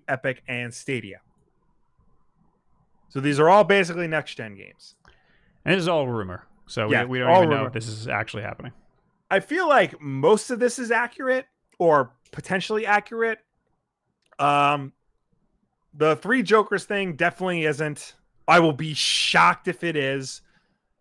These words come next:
Speaker 1: Um, I'm interest-, I'm curious to see how far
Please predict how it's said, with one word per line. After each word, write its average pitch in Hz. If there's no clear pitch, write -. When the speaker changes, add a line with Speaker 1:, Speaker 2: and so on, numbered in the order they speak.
Speaker 1:
Um, 151
I'm 170
interest-, 233
I'm 190
curious 214
to 180
see 185
how 151
far 123